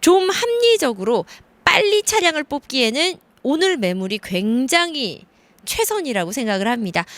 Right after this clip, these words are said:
어우, 볼보 대기 너무 길어요. 얘가 인스크립션 등급이잖아요. 바얼슨 윌킨스부터 먼저 설명을 해드려야 될 것 같아요.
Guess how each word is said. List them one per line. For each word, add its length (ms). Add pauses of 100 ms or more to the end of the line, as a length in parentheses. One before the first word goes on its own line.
(140)
어우, 240
볼보 320
대기 240
너무 300
길어요. 380 (1400)
얘가 480
인스크립션 1080
등급이잖아요. 1120 (260)
바얼슨 600
윌킨스부터 680
먼저 460
설명을 380
해드려야 380
될 120
것 120
같아요. 520